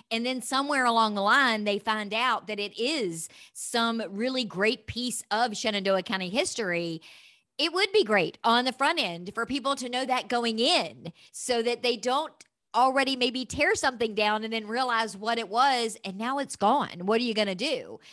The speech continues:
So I think that's some of the things too that I would guess the comprehensive plan might try to address when it comes to public knowledge.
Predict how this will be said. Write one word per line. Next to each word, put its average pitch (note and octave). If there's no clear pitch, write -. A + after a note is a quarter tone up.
So A#3+
I A#3
think C#4
that's C4+
some A#3+
of A3+
the G#3
things G#3
too C#4
that G3
I F3+
would F#3
guess A#3+
the G3+
comprehensive F#3
plan F#3
might A3
try F#3+
to F#3
address F3+
when G3
it G3
comes G3
to F3+
public F3+
knowledge. F3+